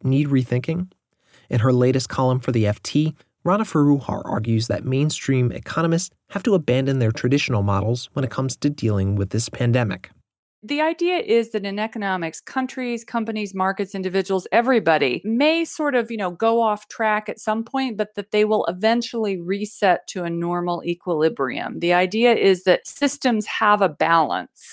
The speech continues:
Speaker 2: all market systems, and that they will revert to normal. And I put that in quotation marks. That's what mainstream economics has told us and taught us for decades now. And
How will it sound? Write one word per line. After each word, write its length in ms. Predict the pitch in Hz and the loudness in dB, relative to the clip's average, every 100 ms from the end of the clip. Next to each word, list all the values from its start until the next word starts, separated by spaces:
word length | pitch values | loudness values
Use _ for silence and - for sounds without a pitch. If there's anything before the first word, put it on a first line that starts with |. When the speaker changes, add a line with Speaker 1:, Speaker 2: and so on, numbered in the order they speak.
| - | 4
Speaker 2:
all 180 | 190 190 | 6 6
market 340 | 180 170 - | 4 0 -4
systems, 540 | - 185 - 160 156 - - - - | -6 -8 -6 -6 -6 -8 -16 -20 -4
and 120 | 190 190 | 2 4
that 160 | 185 | 6
they 140 | 202 196 | 6 8
will 240 | 196 190 | 8 8
revert 560 | 180 180 165 185 - - | 6 4 6 4 4 2
to 200 | 185 175 - | 2 4 2
normal. 600 | 180 185 190 185 139 123 | 0 4 6 6 4 4
And 160 | 131 160 | 2 0
I 60 | |
put 200 | 160 190 | -4 -4
that 160 | 180 160 | 0 -2
in 140 | 160 | -2
quotation 580 | 175 160 - 202 - 160 | -6 -6 -2 -2 -2 -6
marks. 380 | 90 87 - - - - - - | -4 -4 -6 -10 -14 -14 -16 -4
That's 420 | 185 269 320 - | 2 4 2 2
what 220 | 254 247 | 2 2
mainstream 480 | 208 208 208 - 202 | 2 -2 -2 -2 -2
economics 560 | 180 190 170 170 170 - | -2 0 0 0 -2 -6
has 140 | 175 | -8
told 320 | - 175 165 | -4 0 2
us 280 | 180 262 - | 4 4 2
and 160 | 165 160 | -6 -6
taught 280 | - 165 180 | 0 2 4
us 260 | 247 - | 2 -2
for 180 | - 160 | -8 -4
decades 600 | 160 160 - 185 190 185 | 0 0 0 0 0 -2
now. 380 | 208 202 220 233 | 0 2 4 4
And 400 | 202 196 202 202 | 2 2 0 -2